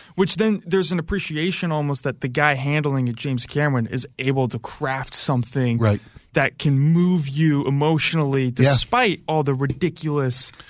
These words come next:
Speaker 1: computer graphics
Speaker 2: Yeah.
Speaker 1: in, in Outer Worlds. So I think that stuff is what he's getting rewarded for. I didn't even see this, though. I'm sorry.
Speaker 2: I, I,
Speaker 1: That's what,
Speaker 2: I,
Speaker 1: that's
Speaker 2: I
Speaker 1: what I
Speaker 2: haven't
Speaker 1: didn't.
Speaker 2: either.
Speaker 1: I
Speaker 2: And
Speaker 1: just, I, yeah.
Speaker 2: how about All Quiet on the Western Front?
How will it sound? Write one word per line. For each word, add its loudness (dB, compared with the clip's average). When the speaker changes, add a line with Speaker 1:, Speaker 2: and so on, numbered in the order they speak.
Speaker 1:
computer 0
graphics 2
Speaker 2:
Yeah. 2
Speaker 1:
in, -2
in -2
Outer 2
Worlds. 0
So 0
I 0
think -2
that 2
stuff -2
is 0
what 0
he's 0
getting 0
rewarded 0
for. -2
I 2
didn't -2
even -4
see -2
this, -6
though. -4
I'm -8
sorry. -4
Speaker 2:
I, 4
I, 2
Speaker 1:
That's 6
what, 4
Speaker 2:
I, 4
Speaker 1:
that's 4
Speaker 2:
I 4
Speaker 1:
what 6
I 6
Speaker 2:
haven't 4
Speaker 1:
didn't. 4
Speaker 2:
either. 2
Speaker 1:
I 4
Speaker 2:
And 4
Speaker 1:
just, 2
I, 0
yeah. 0
Speaker 2:
how 2
about 4
All 4
Quiet 2
on 4
the 6
Western 2
Front? -2